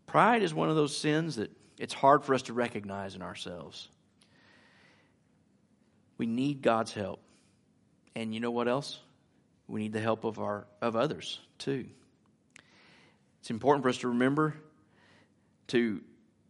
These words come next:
seek counsel of other godly men and women in our lives,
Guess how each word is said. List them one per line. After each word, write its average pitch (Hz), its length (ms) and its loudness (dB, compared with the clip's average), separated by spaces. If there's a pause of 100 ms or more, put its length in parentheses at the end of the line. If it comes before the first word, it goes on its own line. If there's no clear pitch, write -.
(840)
seek 151 320 2
counsel 170 420 4 (320)
of 117 160 2
other 139 220 6
godly 139 520 2 (300)
men 135 180 0
and 143 100 -4
women 143 280 -4 (200)
in 110 120 -6
our 101 120 -4
lives, 92 460 -8